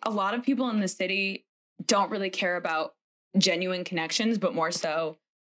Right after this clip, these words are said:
can you provide me, you know, connections to other people or,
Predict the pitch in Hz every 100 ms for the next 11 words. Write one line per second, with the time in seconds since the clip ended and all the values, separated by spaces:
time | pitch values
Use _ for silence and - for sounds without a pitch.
0 | - - 202 185 175 185 190 - 180 175
1 | 170 165 165 165 165 165 170 _ _ _
2 | - 208 190 165 - 196 170 196 185 -
3 | 185 180 - 277 226 185 - 170 170 170
4 | 165 160